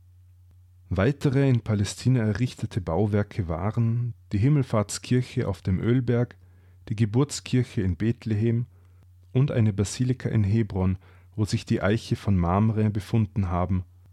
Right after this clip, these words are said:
also Abrahams Wohnort gewesen sein soll.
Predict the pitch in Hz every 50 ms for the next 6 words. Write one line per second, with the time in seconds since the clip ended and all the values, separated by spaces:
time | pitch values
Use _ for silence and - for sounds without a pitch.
0 | - - - - 107 101 - 107 104 101 95 - - 101 101 117 110 101 98 101
1 | 107 - - - 104 113 117 117 98 98 95 90 - - - - - - - 95
2 | 87 90 92 90 - 101 92 90 - 87 90 90 85 - - 87 82 82 82